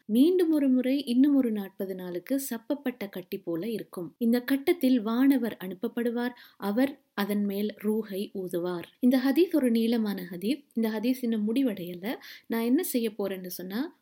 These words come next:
கொஞ்ச ஹதீஸை உங்களுக்கு சொல்லிட்டு, அதனுடைய ஒரு சின்ன விளக்கத்தை தந்துட்டு, அதன் பிறகு மீதி ஹதீஸை நான் உங்களுக்கு சொல்ல போறேன். So, ஏற்கனவே நான் சொன்ன மாதிரி இந்த ஹதீஸ்ல இன்னும் பல விஷயங்கள் வர்றதுக்கு இருக்கின்றன. அதை நாங்க இன்னும் பார்க்கல.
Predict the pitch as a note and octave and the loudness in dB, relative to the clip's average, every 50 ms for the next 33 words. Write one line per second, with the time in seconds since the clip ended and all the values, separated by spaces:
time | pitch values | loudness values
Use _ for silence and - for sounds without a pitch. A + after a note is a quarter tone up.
0 | _ _ _ - C4 C4+ D4 D4+ D4+ C4+ C4 A#3 G#3+ A3+ G#3+ - A#3 A3 G3+ G3 | _ _ _ 0 2 2 4 4 4 2 2 0 -2 -4 -6 -6 -6 -6 -6 -6
1 | G3 F3+ - - - G3 F#3+ F#3+ F#3+ F#3 - C#4 - - - A3 G#3 G#3 G#3 G3+ | -8 -8 -10 -12 -10 -10 -8 -8 -8 -6 -6 -6 -6 -6 -8 -8 -6 -4 -4 -4
2 | G3 G3+ G3 G3 G3+ G3+ G#3 - B3 B3 B3+ A3 G#3 G#3 G#3 - G#3 G3+ G3 G3 | -4 -4 -4 -6 -6 -6 -4 0 0 2 2 0 0 -4 -6 -6 -10 -12 -12 -12
3 | - G3 G3+ B3 C4 C#4 C#4 - E4 A#4+ - - - - _ - A3+ C4 C4+ C4+ | -10 -4 -2 0 0 0 -2 -4 -6 -6 -8 -14 -20 -18 _ -4 0 2 2 2
4 | C4+ B3+ A#3+ A#3 C4 B3 A#3 A3 G3+ G#3+ F3 F#3 F#3+ E3+ F3+ F3+ - B3+ B3 A3+ | 2 0 0 -2 -2 -2 -2 -2 -4 -4 -6 -8 -8 -8 -8 -6 -2 -2 -2 -2
5 | F#3+ E3+ E3+ E3+ - - - - F#3 E3+ E3 E3 F3 E3 - - - - - - | -2 -6 -8 -10 -10 -10 -10 -10 -10 -12 -12 -12 -12 -12 -12 -12 -14 -16 -18 -20
6 | - - - - - A3 G3 G#3 B3+ B3+ - D4+ D4+ D4+ D4 C#4+ C4+ C4+ - A#3+ | -20 -18 -14 -6 -4 0 2 2 2 2 2 2 4 4 4 4 2 0 0 -2
7 | A#3 B3 A#3+ A#3+ A3+ A3 A3+ - B3+ A#3+ A3 G#3+ G3+ G#3 G3+ G3 A3 B3 B3+ - | 0 0 0 -2 -2 -4 -4 -4 -2 -2 -4 -4 -6 -8 -8 -6 -6 -6 -6 -8
8 | _ _ _ A3 A3+ A#3+ C4+ B3 G#3+ A3 A#3 B3+ B3 B3 G#3+ G#3 G3 G3 G#3 - | _ _ _ -4 -2 0 0 0 0 2 2 2 2 0 -2 -2 -4 -4 -6 -6
9 | - G#3+ G3+ G3+ G3+ A#3 B3+ B3 A3 G#3 G3+ G#3+ G#3 - G#3 G3+ - - - - | -6 -6 -6 -6 -4 -4 -4 -4 -4 -6 -6 -4 -6 -6 -6 -6 -8 -8 -8 -10
10 | F#3 F3+ F#3 F#3 G3 B3 F4+ - - - - - _ G#3 G#3 A3 A3+ A#3 C4 C4+ | -10 -8 -8 -6 -4 -4 -4 -6 -8 -16 -18 -12 _ -4 0 0 2 4 4 6
11 | C4+ B3 A#3+ A#3 A3+ A3+ A3 A3+ A3 - G3 F#3 F3 F#3 B3+ | 6 6 4 2 -2 -4 -6 -8 -6 -6 -6 -6 -4 -4 -6